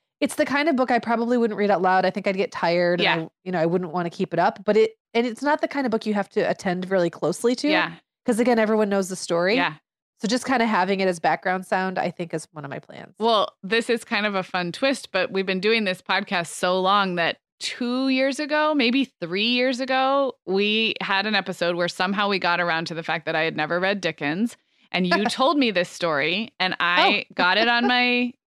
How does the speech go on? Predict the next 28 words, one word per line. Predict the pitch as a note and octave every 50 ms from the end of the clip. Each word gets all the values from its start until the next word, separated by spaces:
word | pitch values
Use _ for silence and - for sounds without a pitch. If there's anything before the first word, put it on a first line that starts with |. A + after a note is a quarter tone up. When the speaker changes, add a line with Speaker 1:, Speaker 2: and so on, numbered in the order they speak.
| _ -
Speaker 2:
iPad | F3 F#3+ G#3 G3+ - F#3 E3 D#3 D#3+ E3 F3+ F#3+ - _ - -
and | F3+ F3+ F3+ F3 F3 F3 F3 F3 E3+ -
read | E3+ G#3+ B3 B3+
it | G#3+ F3+ - -
that | F#3 F3+ E3+ -
year, | G3 - - G#3 F3+
which | F#3+ F#3+ G#3+
is | G3+ G3+
now | G#3 G3 G3
two | - G#3+ G3+
years | G#3+ A#3 A3+ G3+
ago, | F#3+ F#3 F3 E3+
but | F3 E3 -
I | E3+ F#3+
can | F#3 G#3+ F#3+ F#3+
just | F#3 F#3+ F3+ - -
second | - G#3+ G#3 G3+ - F#3 - -
all | - F3 F3 F3
of | E3+ D#3+
those | D#3 D#3+ D#3
things | - E3+ D#3 D3 E3 -
that | - - -
you | D3 D#3+
said, | - D3 - - D3+ -
because | F3+ F#3+ G#3 G3+
I | G3
Speaker 1:
Yeah. | G3 F#3+ G#3
Speaker 2:
hadn't, | G#3 G#3 G#3 G#3+ G#3 - -